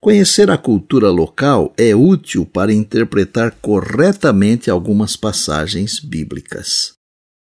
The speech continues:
Vou dar um exemplo clássico. A cultura hebraica atribui a um indivíduo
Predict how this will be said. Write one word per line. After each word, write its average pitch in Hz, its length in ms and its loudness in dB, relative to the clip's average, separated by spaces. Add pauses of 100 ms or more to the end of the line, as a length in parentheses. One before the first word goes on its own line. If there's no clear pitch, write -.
(100)
Vou 170 160 4
dar 160 380 2
um 143 120 4
exemplo 117 640 0
clássico. - 840 -4 (760)
A 127 80 -4
cultura 170 460 4
hebraica 101 760 -2 (240)
atribui 127 760 2
a 107 120 -4
um 110 160 2
indivíduo 110 880 -2